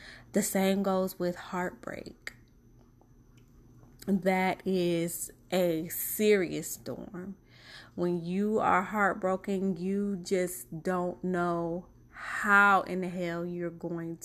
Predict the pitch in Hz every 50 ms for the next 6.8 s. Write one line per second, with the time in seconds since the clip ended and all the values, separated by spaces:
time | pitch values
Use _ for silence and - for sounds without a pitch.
0 | - - 180 175 175 170 170 170 165 170 - - - - - _ - - 185 185
1 | 180 180 180 165 - - - - - - - 180 175 170 165 156 151 - - -
2 | - - - - - - - - - - - - 170 165 156 - - - - -
3 | - 196 196 202 - - - - - - 208 208 208 196 202 196 170 165 170 185
4 | 180 160 - - 180 180 175 175 - - - - 175 180 180 180 175 175 175 175
5 | 180 175 170 175 190 - - - - - - - - - - - - - - -
6 | - 190 196 190 185 185 190 180 185 190 180 180 175 175 170